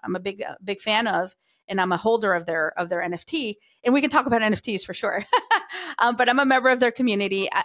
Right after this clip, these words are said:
I think they're starting to unlock fashion in a mixed reality sense, sense where there's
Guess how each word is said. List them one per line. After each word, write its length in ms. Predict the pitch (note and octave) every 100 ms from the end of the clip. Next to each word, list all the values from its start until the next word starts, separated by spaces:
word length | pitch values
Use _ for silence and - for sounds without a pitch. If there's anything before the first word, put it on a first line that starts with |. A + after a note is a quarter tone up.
| -
I 60 |
think 220 | G#3+ D4 C4+
they're 140 | C#4
starting 300 | - C4+ B3+
to 140 | B3
unlock 420 | G#3 G3 G3 G3 -
fashion 520 | - F3+ G3 - F#3+
in 80 | F#3+
a 60 |
mixed 400 | F#3 G3 G#3 -
reality 360 | G3 F3+ F#3+ F3+
sense, 480 | - F#3 F3+ - - -
sense 320 | G#3 G3 A3
where 120 | A3 G3+
there's 260 | G3 F#3+